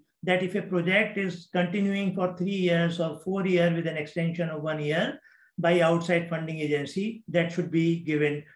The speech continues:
top priority. And most of the faculty, they should be promoted to submit research projects for outside funding.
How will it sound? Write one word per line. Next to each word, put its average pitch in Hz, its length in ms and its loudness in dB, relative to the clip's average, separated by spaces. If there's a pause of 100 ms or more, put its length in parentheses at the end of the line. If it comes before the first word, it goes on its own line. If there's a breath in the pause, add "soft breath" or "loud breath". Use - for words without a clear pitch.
(160 soft breath)
top 175 260 -2
priority. 170 640 2 (220 loud breath)
And 175 200 4
most 214 240 0
of 180 100 -2
the 170 120 0
faculty, 165 540 -2
they 151 140 0
should 147 260 -8
be 143 340 -2 (280 loud breath)
promoted 175 640 2 (200)
to 165 80 -6
submit 151 640 -2 (180)
research 165 540 -2 (180)
projects 175 600 0
for 143 460 -4 (180)
outside 151 560 -2
funding. 123 480 -8